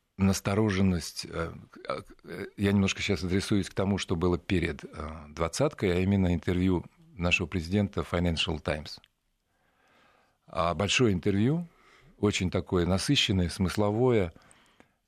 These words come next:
но там меня, а, в общем, как бы привлекла одна тема. Американцы, то есть, вернее так, британцы, но в том числе и американцы, естественно, англосаксы, условное, да, такое сообщество англосаксов – очень их серьёзно волнует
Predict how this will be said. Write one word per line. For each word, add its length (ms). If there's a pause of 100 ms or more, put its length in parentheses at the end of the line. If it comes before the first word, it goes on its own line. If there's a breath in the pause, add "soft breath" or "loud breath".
(140)
но 200
там 300
меня, 320
а, 300
в 520
общем, 460
как 240
бы 260
привлекла 460
одна 200
тема. 440 (100)
Американцы, 680
то 260
есть, 80
вернее 200
так, 200
британцы, 560
но 280
в 120
том 120
числе 220
и 40
американцы, 520
естественно, 580 (440 soft breath)
англосаксы, 680 (380)
условное, 400
да, 140
такое 340
сообщество 520
англосаксов – 600 (1000 loud breath)
очень 300
их 80
серьёзно 420
волнует 560